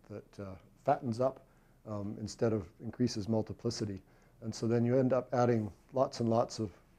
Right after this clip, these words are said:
additional hyperplanes and increasing the rank. Um, but it's, it's grown up from, from, uh, uh,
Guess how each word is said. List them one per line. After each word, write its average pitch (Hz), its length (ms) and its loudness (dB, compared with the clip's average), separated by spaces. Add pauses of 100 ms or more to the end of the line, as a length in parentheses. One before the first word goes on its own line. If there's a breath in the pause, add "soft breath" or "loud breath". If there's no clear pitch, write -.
(180)
additional 131 380 4
hyperplanes 127 680 -2 (260 soft breath)
and 165 180 12
increasing 135 540 8
the 107 40 0
rank. 107 380 -4 (480 soft breath)
Um, 101 240 -6 (240)
but 110 220 -4 (460)
it's, 135 180 -4
it's 123 140 -4
grown 147 280 10
up - 240 2
from, 104 340 0 (360)
from, 101 300 -2
uh, 101 40 -8
uh, 101 720 -18